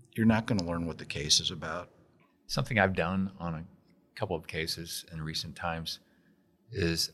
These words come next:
Speaker 2: I've made it a point to, when the case comes in, to reach out to the opposing counsel and just go visit before the case ever starts,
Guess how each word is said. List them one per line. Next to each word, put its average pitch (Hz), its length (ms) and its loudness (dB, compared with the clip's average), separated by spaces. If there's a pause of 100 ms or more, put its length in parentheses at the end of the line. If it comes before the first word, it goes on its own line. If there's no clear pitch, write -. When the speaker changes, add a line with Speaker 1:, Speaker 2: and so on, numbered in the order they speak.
Speaker 2:
I've 87 160 0
made 90 220 4
it 78 80 -6
a 78 40 -6
point - 460 -8
to, 76 480 -10 (540)
when 82 160 2
the 78 80 -2
case 90 240 0
comes 85 320 -4
in, 82 280 -4 (120)
to - 100 -12
reach 90 240 0
out 78 220 4
to - 80 -18
the 78 80 -18
opposing 80 400 -8
counsel 80 520 -8 (220)
and 82 80 -4
just 80 160 -2
go 82 140 -4
visit 76 360 -10 (840)
before 92 300 4
the - 60 -4
case 85 260 0
ever 78 160 -8
starts, - 460 -6